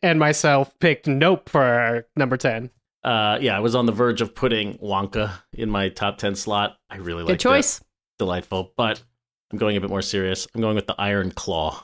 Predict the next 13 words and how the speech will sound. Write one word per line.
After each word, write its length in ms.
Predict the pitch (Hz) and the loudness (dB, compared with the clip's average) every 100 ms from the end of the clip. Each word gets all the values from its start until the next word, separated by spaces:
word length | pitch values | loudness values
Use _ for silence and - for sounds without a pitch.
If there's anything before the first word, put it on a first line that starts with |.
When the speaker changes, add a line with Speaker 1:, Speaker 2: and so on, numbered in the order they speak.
| - | -10
Speaker 2:
a 80 | 98 | -4
movie 280 | 98 90 | -4 -4
that, 300 | 87 87 87 _ _ _ _ _ | -4 -6 -6 _ _ _ _ _
uh, 480 | 87 85 85 85 85 | -4 -2 -2 -2 -2
we 160 | 92 95 | -4 -2
did 240 | 107 101 | -2 -2
talk 240 | 110 95 95 | -4 -4 -4
a 20 | |
little 180 | 98 92 | -2 -2
about 220 | 95 - | -4 -6
on 80 | 107 | -10
the 80 | 90 | -6
podcast 640 | - 92 - 90 87 - | -4 -6 -4 -6 -6 -10